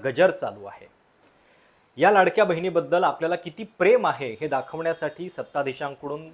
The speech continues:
अगदी काटोकाट प्रयत्न होत आहेत. जागोजागी मेळावे घेतले जात आहेत, इव्हेंटबाजी होतीये. या एका योजनेच्या जाहिरातीवर दोनशे कोटींच्या पेक्षा अधिक खर्च केला जातोय. पण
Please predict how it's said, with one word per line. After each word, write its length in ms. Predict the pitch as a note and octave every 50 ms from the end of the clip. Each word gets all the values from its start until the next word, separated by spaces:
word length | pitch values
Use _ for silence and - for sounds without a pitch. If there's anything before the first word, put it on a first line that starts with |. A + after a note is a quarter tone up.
| - _
अगदी 440 | D3 C#3+ A#2+ B2+ A#2+ D3+ E3 F3 F3 E3+ - _ -
काटोकाट 480 | - C3+ - F3 E3+ - E3+ F#3 A3 - -
प्रयत्न 320 | - E3+ D#3 D#3 D#3 D#3 D#3+
होत 300 | C3+ C3 C3 B2+ - C3+
आहेत. 180 | C3 C3+ C#3 C3+ - _ _ _ _ _ _ _ _ _ -
जागोजागी 560 | G#2 B2+ C3 C3 D3+ D#3+ D3+ D3+ C#3+ C3 D3
मेळावे 400 | C#3 A#2+ A#2+ B2+ D3 E3 F3 E3
घेतले 340 | C#3 D3 D3 D3 D3+ D#3 D3+
जात 260 | C3+ D3 C#3+ - -
आहेत, 160 | D3 D3 D#3 D3+ - _ _ -
इव्हेंटबाजी 640 | C3 A#2+ C#3 F3+ G#3 F#3 F3+ D#3+ D3+ D3 C#3 D#3+
होतीये. 520 | C#3 C3+ C#3 C#3 - C#3+ C#3 C#3+ C#3+ C#3+ C#3+ - _ _ _ _ _ _ _ _ _ _ _ _ -
या 220 | A#2 C#3 D#3+ F3+
एका 240 | F3 E3 - - E3+
योजनेच्या 480 | E3+ E3 D3+ C3+ D3+ D#3 E3 D#3 F3 E3
जाहिरातीवर 560 | D3 C#3 C3+ C3+ D3 D3 - D3+ C#3+ D#3 D3+
दोनशे 420 | C3+ A#2+ A#2+ B2 C3 C3 - G#3+
कोटींच्या 460 | G3+ - E3 D3 - D#3 D3 - E3 -
पेक्षा 400 | - B2+ - - - D#3 E3 E3 - -
अधिक 320 | C#3 C3 B2 F#3+ A3+ - _ -
खर्च 280 | - D#3+ D3 D3 - E3 E3+ F3 - - - _
केला 200 | - C3+ C3 C3+
जातोय. 380 | B2 B2 A2+ A2+ - A#2+ A2+ C#3 F3+ _ _ _ _ _ _ _ _ _ _ _ _
पण 120 | - F#3